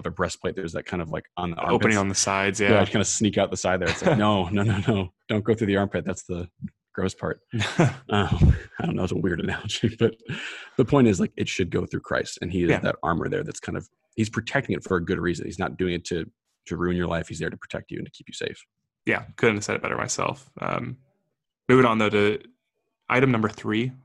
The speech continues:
Speaker 2: armor number three. Um, this one, I think, is honestly maybe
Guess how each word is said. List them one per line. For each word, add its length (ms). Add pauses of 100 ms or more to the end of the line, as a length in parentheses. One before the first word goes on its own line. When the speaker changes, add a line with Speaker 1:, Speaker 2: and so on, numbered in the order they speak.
(100)
Speaker 2:
armor 240
number 180
three. 420 (580)
Um, 580 (920)
this 200
one, 100
I 80
think, 200
is 100
honestly 400
maybe 400